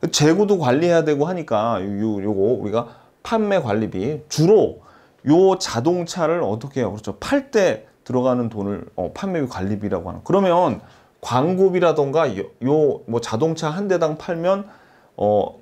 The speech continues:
요 영업사원에게 들어가는 인센티브라든가 그런 영업사원 급여 요런 게 판관비에 들어가겠죠. 그래서 예를 들어서 요게 한, 어, 이백억 정도 들어갔다고 치자고요. 그러면 매출 총이익에서,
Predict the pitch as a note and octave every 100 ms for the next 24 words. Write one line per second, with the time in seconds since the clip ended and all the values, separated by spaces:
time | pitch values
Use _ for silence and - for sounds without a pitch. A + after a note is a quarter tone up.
0 | G#2+ A#2 G#2 G#2+ D#3+ E3 E3 D3+ C#3+ C3+
1 | B2+ A2+ A2+ A#2+ F#2+ A#2+ B2+ D3 C#3 A#2+
2 | A#2+ A2+ A2+ G2+ G2+ G#2 G2 G#2+ F#2+ F2
3 | A2+ A#2 A2 A2 - C3 C#3 A2 - -
4 | _ A#2 C3 B2+ A#2+ C#3+ C#3+ - _ _
5 | _ _ _ - A#3 G3+ D#3+ C3+ A#2+ A2
6 | F#2 F2 D#2 - - - _ _ - -
7 | E3 F#3+ D3+ B2 D3+ C#3+ C#3+ C3 A2 C3
8 | D#3+ F3 G3 _ _ _ E2+ E2+ - -
9 | _ _ _ A#2+ C3+ E3 F#3 F3+ F3 F3
10 | - B2 A2+ C#3+ D3+ C3 G#2 G2+ - F2+
11 | G2 - F3 A#2 E2 - - - - _
12 | - G3 G3+ F#3 B2 - A#2+ C#3+ - A3+
13 | G#3 - B3+ A#3+ G#3+ F3+ F3 D#3 E3+ E3